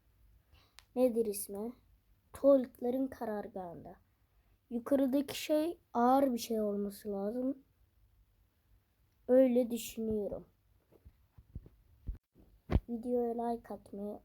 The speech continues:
abone olmayı, yorum yapmayı unutmayın. Bu videoyu ben toplam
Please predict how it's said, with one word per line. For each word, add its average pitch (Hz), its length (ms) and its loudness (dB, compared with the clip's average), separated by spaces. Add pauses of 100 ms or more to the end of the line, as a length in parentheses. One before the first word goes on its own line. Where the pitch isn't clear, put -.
abone 208 360 -4
olmayı, 214 540 -2
yorum 208 340 -4
yapmayı 196 520 -10
unutmayın. 190 800 -12
Bu 240 140 -2
videoyu 233 520 0
ben 220 220 -4
toplam 233 520 -10